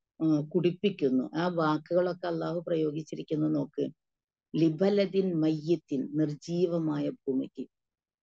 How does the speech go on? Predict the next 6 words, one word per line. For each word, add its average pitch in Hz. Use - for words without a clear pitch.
നിർജീവമായ 233
ഭൂമിയിലേക്ക് 185
മഴ 170
വർഷിക്കുമ്പോഴാണ് 165
അതിന് 156
സജീവതയുണ്ടാകുന്നത്. 151